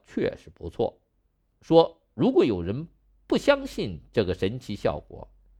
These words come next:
你们就让他给我打电话，我来跟他们说。然后说，我在四川，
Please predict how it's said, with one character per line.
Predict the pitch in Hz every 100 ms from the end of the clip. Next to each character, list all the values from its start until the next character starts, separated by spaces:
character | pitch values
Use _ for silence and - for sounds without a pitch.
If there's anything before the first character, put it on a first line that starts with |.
| _
你 | 104
们 | 123
就 | 127 143
让 | 110
他 | 87 113 107 -
给 | - 117
我 | 175 131
打 | 190 -
电 | - 82
话， | - - - _
我 | - 104 87 85
来 | 90 147
跟 | 196 117
他 | 87 80
们 | 76
说。 | - 76 _ _ _ _ _ _
然 | - 104
后 | 110
说， | 135 131 - _ _ _ _ _
我 | - 80 85 101
在 | 170
四 | 139 -
川， | 135 185